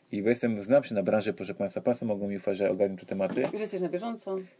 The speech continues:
Speaker 1: I co się okazało dwa dni po nagraniu tego podcastu, tych moich słów, że ta gra była nominowana do Spiel des Jahres tylko w zeszłym roku. Czyli oklaski dla Ignacego, że ma rację, zna się na branży.
Speaker 2: A że mu się rok rozjechał, to już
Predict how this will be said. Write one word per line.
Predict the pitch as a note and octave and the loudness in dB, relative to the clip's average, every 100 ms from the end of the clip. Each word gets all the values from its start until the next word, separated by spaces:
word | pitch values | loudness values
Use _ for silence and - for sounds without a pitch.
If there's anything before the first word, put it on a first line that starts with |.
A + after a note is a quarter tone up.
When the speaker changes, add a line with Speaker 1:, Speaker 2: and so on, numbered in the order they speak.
| _ | _
Speaker 1:
I | - | 0
co | F#3 | 2
się | G3 | 4
okazało | E3+ D3+ C3+ G#2 G2+ | 4 10 10 10 4
dwa | G#2 G#2 | 6 6
dni | G#2+ | 6
po | A2 | 2
nagraniu | G#2 G2+ G2 | 4 4 2
tego | G2 | 0
podcastu, | G#2+ F#2+ - - F#2 | 0 2 2 2 -4
tych | F#2 G2 | -2 -2
moich | G2+ F#2+ | -2 -2
słów, | - F#2 - _ - - _ | -6 -10 -12 _ -20 -20 _
że | G2+ A2+ | -4 2
ta | B2 | 4
gra | B2+ C3 C3 | 8 8 8
była | C#3+ F#3 | 8 8
nominowana | B2+ A2 | 8 0
do | G#2 | 0
Spiel | A#2 | 2
des | G#2+ | 6
Jahres | A2 A#2+ | 6 6
tylko | B2 C#3 | 4 4
w | |
zeszłym | C#3+ G#2 | 4 2
roku. | F#2 F2 - - - - - - - _ _ | 0 -2 -12 -14 -14 -14 -18 -20 -20 _ _
Czyli | - B2 G#2+ F#2+ - _ _ | 4 4 4 -4 -8 _ _
oklaski | C#3 C#3 C3+ C3 A#2+ | 8 10 8 6 0
dla | G#2+ | 0
Ignacego, | G#2 - G#2 G2+ | -2 -2 0 0
że | G2+ | 2
ma | G#2+ | 6
rację, | G#2+ G2+ G2 | 6 4 -4
zna | G#2 | -4
się | G2 | 0
na | G2+ | 0
branży. | F#2+ G2 F#2+ B2+ - | 2 0 0 -6 -4
Speaker 2:
A | A3+ | -4
że | A#3+ | -2
mu | |
się | B3 A#3+ | 0 0
rok | A#3 | 2
rozjechał, | G3+ G3 G3 F3+ | 0 -2 -2 -2
to | |
już | F3 | -4